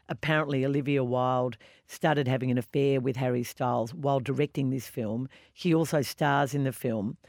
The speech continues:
She apparently fell out with Florence Pugh, the wonderful Florence Pugh, you know, Amy from Little Women, who we just love, little drummer girl. And, um, they fell out. Now,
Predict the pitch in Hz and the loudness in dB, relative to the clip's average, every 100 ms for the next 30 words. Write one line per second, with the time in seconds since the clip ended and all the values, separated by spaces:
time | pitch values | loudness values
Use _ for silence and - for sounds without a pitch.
0 | - - _ - - 180 165 123 143 143 | -20 -20 _ -14 0 2 4 2 2 4
1 | 127 131 - 139 135 135 - - 156 139 | 2 0 0 2 2 0 -6 -4 0 2
2 | 127 127 - - 143 127 120 135 143 131 | 0 -4 -10 -4 0 0 -2 -2 -2 -2
3 | - 120 113 143 135 127 - - 147 135 | -6 -8 -6 -4 -2 -2 -8 -6 -2 -2
4 | 131 123 - 139 139 127 135 139 135 127 | -2 -2 -2 0 -2 -2 -2 -2 -2 -2
5 | 135 117 135 131 123 127 - 135 123 127 | -2 -2 -2 -4 -4 -6 -2 -2 -2 -4
6 | 143 131 127 135 127 123 131 127 123 - | -6 -6 -4 -2 -2 -2 0 0 -2 -10
7 | - - - 156 151 147 143 139 - _ | -20 -20 -4 0 2 2 0 -2 -6 _
8 | _ _ _ _ _ _ - 120 143 - | _ _ _ _ _ _ -8 0 0 0
9 | 147 123 127 98 131 139 | -2 0 0 -2 -2 -2